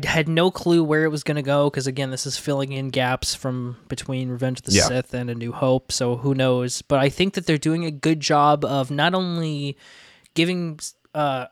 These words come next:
Speaker 1: Kenobi something compelling to do for these, for these episodes,
Speaker 2: Mm-hmm.
Speaker 1: but also just making it fall seamlessly in line with the direction that their shows have been going. It's not deviating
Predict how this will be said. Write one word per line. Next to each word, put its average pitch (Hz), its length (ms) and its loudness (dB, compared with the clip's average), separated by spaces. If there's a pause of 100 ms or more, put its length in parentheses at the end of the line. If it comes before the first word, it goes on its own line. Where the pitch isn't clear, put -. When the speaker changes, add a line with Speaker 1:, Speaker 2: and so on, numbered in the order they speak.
(200)
Speaker 1:
Kenobi 156 380 0
something 151 380 -4
compelling 156 500 2
to 147 80 2
do 156 340 4
for 175 200 -4
these, 175 440 -2
for - 160 -4
these 170 220 -2
episodes, 131 460 4
Speaker 2:
Mm-hmm. - 60 -4
Speaker 1:
but 165 100 2
also 170 520 2 (1200)
just 196 240 2
making 180 400 2
it - 120 -6
fall 160 540 4
seamlessly 160 760 0
in 139 120 0
line 143 280 4
with - 280 -2
the 143 100 2
direction 143 460 0
that 143 140 -2
their 147 100 0
shows 151 340 0
have 143 100 -4
been 139 200 -6
going. 156 320 2
It's - 140 -4
not 170 220 0
deviating 151 1000 0